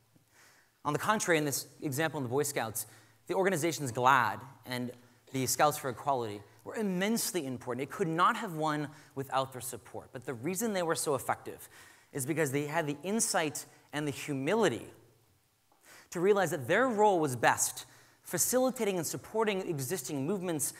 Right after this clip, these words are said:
and letting people speak for themselves. And it was because of that rather unique approach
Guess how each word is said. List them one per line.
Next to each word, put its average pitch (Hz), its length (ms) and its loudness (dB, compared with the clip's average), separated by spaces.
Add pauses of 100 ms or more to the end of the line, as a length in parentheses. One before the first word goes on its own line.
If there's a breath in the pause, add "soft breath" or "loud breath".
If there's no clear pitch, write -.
(180 loud breath)
and 135 120 -4
letting 185 240 2
people 170 300 -8
speak - 460 -6
for - 200 -6
themselves. - 920 -8 (400 soft breath)
And 139 100 -6
it - 20 -2
was 131 120 -4
because 151 420 -4
of 202 80 -2
that 165 160 0
rather 156 240 2
unique 135 580 -6 (280 soft breath)
approach - 600 -8